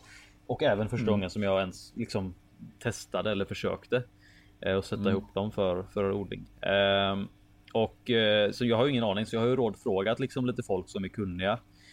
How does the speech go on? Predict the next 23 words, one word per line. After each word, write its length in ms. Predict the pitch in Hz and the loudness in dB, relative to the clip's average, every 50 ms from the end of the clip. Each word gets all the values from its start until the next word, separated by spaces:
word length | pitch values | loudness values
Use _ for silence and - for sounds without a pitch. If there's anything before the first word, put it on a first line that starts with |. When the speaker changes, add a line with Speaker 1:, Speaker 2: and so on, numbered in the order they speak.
| - - _ | -20 -20 _
Speaker 1:
eh, 560 | - - 95 95 92 92 90 90 90 87 92 90 90 92 95 98 98 98 | -2 2 2 4 4 4 4 2 2 0 -2 -4 -8 -10 -12 -10 -10 -10
som, 340 | - - 107 98 98 98 98 | -4 -2 -2 -2 0 -2 -2
eh, 300 | 95 92 95 92 95 95 98 | -2 0 0 0 0 -2 0
Mattias 840 | 101 107 101 - - 107 95 95 95 95 - - - - - - - | 0 -2 -2 -2 -2 -2 2 2 2 2 0 -4 -10 -16 -16 -16 -12
eller 280 | - 92 95 101 98 101 | -8 -6 -2 0 0 0
Lutt 540 | 104 104 101 - - - - - - - - - - | 0 0 -2 -4 -8 -14 -18 -18 -18 -18 -16 -10 -4
och, 500 | 104 98 95 95 95 95 95 98 95 92 | -2 -2 0 0 0 -2 -2 -2 -2 -2
och 120 | 98 104 | -2 -2
Erik 520 | 110 98 92 87 98 95 - - - - - | 0 0 0 0 -2 -2 -4 -8 -16 -12 -6
eller 300 | - 95 92 90 - - | -2 0 0 0 -2 -4
Stavhem 580 | - - - 110 101 90 87 92 92 92 95 95 - | -4 -2 0 2 2 2 0 -2 -2 -2 -4 -8 -6
bland 180 | - 101 101 104 | -2 0 0 0
annat. 340 | 101 92 87 - - - - _ - - - - - - - - - _ - - | 0 -2 -4 -6 -12 -20 -20 _ -20 -20 -20 -20 -20 -20 -20 -20 -20 _ -4 0
Eh, 580 | 98 98 95 92 92 - - - - - - - | 2 2 2 2 2 0 0 -2 -6 -8 -6 -4
frågat 280 | - 156 127 113 117 135 | 0 2 2 2 2 2
lite 260 | 143 135 139 - 123 | 0 0 2 2 2
om 200 | 120 120 117 113 | 2 2 2 2
råd 220 | 110 107 117 117 | 4 4 2 2
och 80 | 117 - | 2 0
sånt 300 | 120 98 92 - - - | -2 -2 -2 -4 -2 0
och, 520 | 104 101 98 95 95 - 98 98 95 95 | 2 2 2 2 0 0 0 0 2 2
och, 120 | 95 95 92 | 2 2 2
ehm, 360 | 92 92 92 90 92 95 101 | 2 0 0 -2 -4 -6 -10